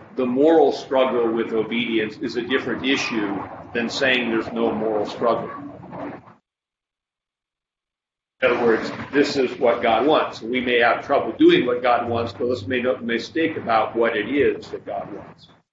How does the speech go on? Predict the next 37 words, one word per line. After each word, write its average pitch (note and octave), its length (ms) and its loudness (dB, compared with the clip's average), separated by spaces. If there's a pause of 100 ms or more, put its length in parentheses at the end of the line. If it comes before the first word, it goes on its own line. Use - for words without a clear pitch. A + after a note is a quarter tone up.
(400)
And, B2 180 0
and C3 260 0
the B2 220 2
error C#3+ 360 6
is, A#2 380 0 (260)
is A2+ 440 2
when A2+ 240 -2
we A2 80 -8
start A2+ 540 0 (440)
saying, A2 320 -4
"Well, D3+ 380 -2
we A2+ 120 -2
make A2 220 -8
accommodations, B2 960 0
okay, A#2+ 280 -4
it's G#2 180 -4
all G#2+ 140 -8
right, B2 420 4
no G#2 100 -8
big G2 220 -14
deal." B2 560 2 (280)
And B2 140 2
that's C#3+ 320 2
the - 160 -6
death C3 360 2
of A2+ 140 -8
the - 80 -16
church B2+ 400 0
in G#2+ 80 -10
our G2 180 -4
time. G2+ 420 -2
Why B2 280 4
does C#3+ 180 -4
it D3 120 -4
have A#2 300 2
no A2 200 0
witness - 720 -8